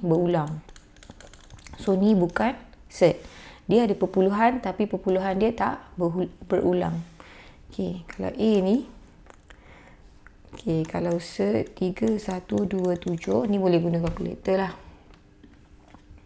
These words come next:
Okey. Shift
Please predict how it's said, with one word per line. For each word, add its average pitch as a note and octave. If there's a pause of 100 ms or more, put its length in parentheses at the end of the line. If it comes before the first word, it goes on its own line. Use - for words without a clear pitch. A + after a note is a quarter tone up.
(420)
Okey. - (1400)
Shift -